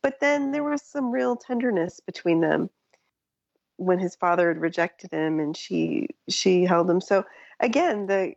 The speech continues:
characters surprised me. I just, I didn't know what these people, just when I thought I had them figured out, they went and did something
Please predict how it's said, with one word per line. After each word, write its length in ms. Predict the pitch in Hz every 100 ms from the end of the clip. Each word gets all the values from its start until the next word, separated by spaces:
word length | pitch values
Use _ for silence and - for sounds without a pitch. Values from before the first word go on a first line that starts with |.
| _
characters 560 | - 208 208 - 233 -
surprised 540 | - - 277 330 -
me. 140 | 180 -
I 120 | 180
just, 300 | 190 214 -
I 100 | 196
didn't 200 | 202 214
know 120 | 214
what 140 | 226 233
these 160 | 220
people, 320 | - 208 - -
just 240 | 190 240 -
when 100 | 226
I 120 | 214
thought 380 | 208 202 233 -
I 40 | 196
had 260 | 202 196
them 120 | 196 -
figured 300 | 202 202 196
out, 280 | 185 220 -
they 100 | 185
went 220 | 180 175 -
and 100 | 185
did 200 | 180 -
something 540 | 190 190 202 208 202